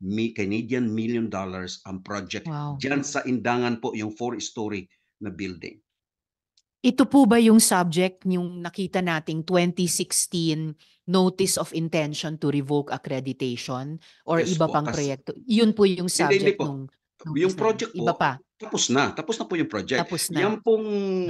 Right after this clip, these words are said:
Speaker 2: Okay.
Speaker 1: pagsara,
Speaker 2: Yung sa
Speaker 1: nangya-,
Speaker 2: Indangan.
Speaker 1: nag-, meron pong intention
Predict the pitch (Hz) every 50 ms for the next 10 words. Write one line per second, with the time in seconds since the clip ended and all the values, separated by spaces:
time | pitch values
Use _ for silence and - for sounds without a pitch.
0 | 165 160 - - 160 151 - - - 185 143 120 110 104 104 104 165 - - 180
1 | - 160 131 143 151 151 156 156 131 131 147 147 147 - - - 151 165 190 208
2 | 226 226 220 202 - 196 190 - 185 180 185 - -